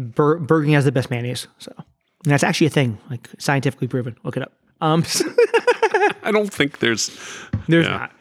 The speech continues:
Speaker 2: that's not.
Speaker 1: Okay, Wendy's. We have the
Speaker 2: All right.
Speaker 1: Junior Bacon Cheeseburger versus the Big Bacon Classic.
Speaker 2: I'm not even sure I can mentally distinguish between what we're talking about here. Like,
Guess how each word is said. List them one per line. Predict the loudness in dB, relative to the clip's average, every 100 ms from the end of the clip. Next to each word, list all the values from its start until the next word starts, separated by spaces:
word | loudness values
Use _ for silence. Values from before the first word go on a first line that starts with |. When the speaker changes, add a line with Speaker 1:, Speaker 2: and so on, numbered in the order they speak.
| -8
Speaker 2:
that's | -8 -2
not. | 0
Speaker 1:
Okay, | 2 0
Wendy's. | 2 2 2 0 -2 -8 -10 -10 0
We | 2
have | 4
the | 2
Speaker 2:
All | 4
right. |
Speaker 1:
Junior | 4 4 2
Bacon | 2 2 0
Cheeseburger | 0 0 2 0 2 0
versus | 0 0 -2
the | 0
Big | 0 0
Bacon | -2 -2 -4
Classic. | -4 -4 -6 -10 -14 -20 _ _ _ -4
Speaker 2:
I'm | -2 0
not | 0 0
even | -4
sure | -6 -4 -2
I |
can | -4 -4 -4
mentally | -4 -6 -6 -6
distinguish | -6 -6 -4 0 0 -2
between | -6 -4 -4 -4
what |
we're | -8
talking | -10 -6 -6 -6
about | -8 -8 -10
here. | -12 -14 -18 _ _ _ _ _ _ _ _ _ _ _ _ _
Like, | -4 -4 -8